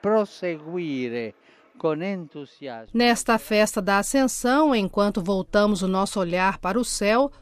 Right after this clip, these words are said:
Speaker 2: onde Cristo subiu e está sentado à direita do Pai, fortalecemos os nossos passos na terra para prosseguir com entusiasmo e coragem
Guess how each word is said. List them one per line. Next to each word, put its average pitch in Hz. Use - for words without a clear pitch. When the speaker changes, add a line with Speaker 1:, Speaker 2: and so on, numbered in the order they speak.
Speaker 2:
onde 202
Cristo 226
subiu 208
e 202
está 185
sentado 190
à 180
direita 170
do 240
Pai, 226
fortalecemos 262
os 254
nossos 220
passos 190
na 180
terra 190
para 190
prosseguir 202
com 202
entusiasmo 190
e 170
coragem 202